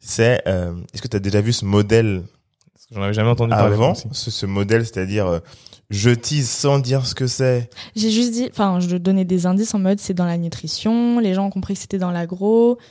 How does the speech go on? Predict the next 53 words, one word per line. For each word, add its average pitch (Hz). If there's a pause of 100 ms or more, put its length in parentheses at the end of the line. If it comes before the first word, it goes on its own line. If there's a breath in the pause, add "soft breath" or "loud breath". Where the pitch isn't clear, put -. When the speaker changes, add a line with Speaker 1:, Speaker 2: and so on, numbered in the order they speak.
(260 soft breath)
Speaker 3:
mais 170
ils 185
savaient 180
pas 202
ce -
que -
c'était. 208
Speaker 2:
Ok. 185
Speaker 3:
Euh, 175
il 180
y 180
en 180
a, 190
ils 202
me 202
disaient 185
que -
c'était -
des 180
bars, 220
il 208
y 180
en 175
a, 175
ils 165
me 175
disaient 170
que -
Speaker 1:
Ok. 185
Speaker 3:
c'était, 156
euh, 165 (260 loud breath)
il -
y 208
en 220
a, 247
ils 226
ont 196
même 196
cru 233
que 220
c'était, 202
euh, 175
Yuka, 190
euh, 180
deux 175
point 175
zéro, 202
enfin, 214
des 185
trucs 202
comme 190
ça. 214
Speaker 2:
Ok. 117